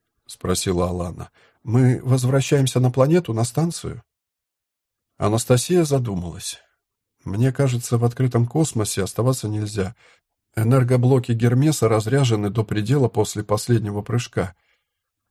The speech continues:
Мы должны дожидаться эвакуационного судна на планете. Можно на время спрятать людей в пещерах, расположенных в скалах в стороне от станции»,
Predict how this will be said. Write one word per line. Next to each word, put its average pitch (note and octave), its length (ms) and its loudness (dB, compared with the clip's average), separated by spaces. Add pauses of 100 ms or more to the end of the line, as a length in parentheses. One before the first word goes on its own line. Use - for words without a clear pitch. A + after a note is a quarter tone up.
Мы A#2+ 120 4
должны A#2 360 4
дожидаться A2+ 720 0
эвакуационного A#2 920 2
судна B2 380 0
на G#2 120 -2
планете. G#2+ 720 -4 (340)
Можно C3+ 380 2
на B2 120 6
время A#2+ 240 4
спрятать B2+ 560 -2
людей G#2 360 0
в A#2 80 -2
пещерах, A#2+ 520 0
расположенных G#2 680 -2
в - 60 -18
скалах A2 480 0
в F#2 140 -8
стороне G#2 420 0
от G2+ 100 -4
станции», E2+ 640 -6